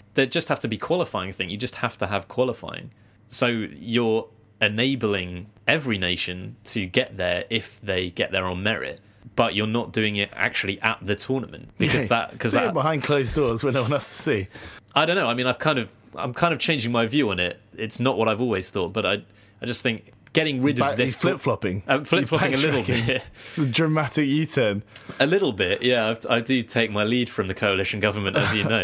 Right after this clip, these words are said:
Speaker 1: as I look like most of them. But I just think it seems a bit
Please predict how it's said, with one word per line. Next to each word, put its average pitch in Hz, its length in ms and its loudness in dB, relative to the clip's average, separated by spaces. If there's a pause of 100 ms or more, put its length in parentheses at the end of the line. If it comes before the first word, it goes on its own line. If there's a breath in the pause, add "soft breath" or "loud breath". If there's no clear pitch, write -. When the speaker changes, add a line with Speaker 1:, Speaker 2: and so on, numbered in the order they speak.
(100)
Speaker 1:
as 90 120 -2
I 92 80 2
look 104 240 0
like 95 180 0
most 101 260 0
of 98 60 -2
them. 87 140 -4 (280 loud breath)
But 151 140 4
I 151 60 2
just 147 160 -4
think 143 120 0
it 120 120 -2
seems 131 260 0
a 117 60 0
bit 123 260 0